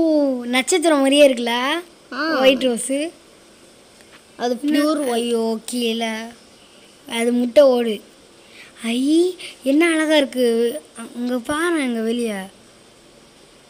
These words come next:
Speaker 1: ஐயோ, என்ன அழகா இருக்கு. க்ளோஸ்அப்பில்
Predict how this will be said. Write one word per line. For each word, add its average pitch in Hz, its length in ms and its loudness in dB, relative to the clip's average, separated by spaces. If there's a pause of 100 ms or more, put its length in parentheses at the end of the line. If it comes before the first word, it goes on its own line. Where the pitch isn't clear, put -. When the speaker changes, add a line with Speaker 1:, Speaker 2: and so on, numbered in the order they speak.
(460)
Speaker 1:
ஐயோ, 254 320 -2 (100)
என்ன 247 280 0
அழகா 262 320 2
இருக்கு. 233 280 0
க்ளோஸ்அப்பில் 294 640 2